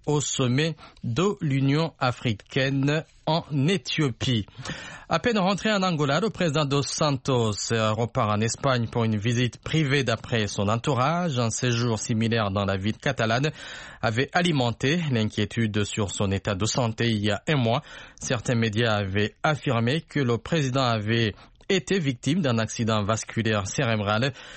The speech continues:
La fille du chef de l'État, Isabel Dos Santos, avait immédiatement démenti ces allégations. Monsieur De, Dos Santos est au pouvoir depuis mille neuf cent soixante-dix-neuf et a annoncé qu'il passerait la main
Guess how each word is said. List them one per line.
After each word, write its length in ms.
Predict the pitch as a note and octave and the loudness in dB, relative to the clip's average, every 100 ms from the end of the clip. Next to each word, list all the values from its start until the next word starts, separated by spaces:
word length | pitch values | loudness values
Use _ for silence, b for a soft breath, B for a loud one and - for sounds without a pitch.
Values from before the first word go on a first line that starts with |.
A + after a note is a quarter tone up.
| B B - | B B -4
La 80 | |
fille 240 | A#2+ B2+ A2+ | -2 0 0
du 140 | G#2+ | 0
chef 180 | - B2+ | 0 0
de 100 | A2+ | 0
l'État, 380 | A2 G#2+ B2+ A#2 | 0 0 0 0
Isabel 480 | A2 A2 G#2 A#2 A2 | 0 -2 0 0 0
Dos 120 | E3+ | -2
Santos, 480 | - B2+ A2+ A#2 C#3 - | 0 0 0 0 0 0
avait 360 | B2+ G#2 A2 A#2+ F3+ | -2 0 -2 -2 0
immédiatement 640 | D#3 C3+ B2 A#2+ B2 A#2 | 0 2 0 0 0 0
démenti 480 | G#2+ G2+ G2 - A2 | 2 0 0 0 -2
ces 260 | - G2+ | -2 0
allégations. 600 | D3+ C3 G#2+ G2+ - C#3+ B B B - | 0 0 0 0 0 -2 B B B -4
Monsieur 220 | C#3+ C#3 | -2 0
De, 160 | G#2+ G2+ | 0 0
Dos 180 | G#2+ | 0
Santos 540 | A2+ G#2 F#2 G2+ G#2+ G#2+ | 0 -2 0 -2 0 -2
est 160 | - | -4
au 40 | G2+ | -4
pouvoir 460 | - F#2 G#2 G#2+ | -4 -2 0 0
depuis 320 | F#2+ F#2 - G2 | -2 -4 -4 -4
mille 120 | A2 A2 | 0 0
neuf 120 | A2+ | -2
cent 160 | A#2 | -2
soixante-dix-neuf 800 | G#2 E3 - A2+ G#2 G2 A#2 - D#3+ B B B B - | -2 -2 0 0 0 0 0 -2 -4 B B B B -2
et 80 | A#2+ | 0
a 60 | |
annoncé 420 | A#2+ B2 - D#3 | 2 0 0 -2
qu'il 220 | - D3+ B2+ | -2 -4 0
passerait 440 | G3+ - - F3+ | -2 0 0 0
la 180 | D3 B2+ | 2 2
main 360 | A#2 A#2+ D#3+ | 2 2 0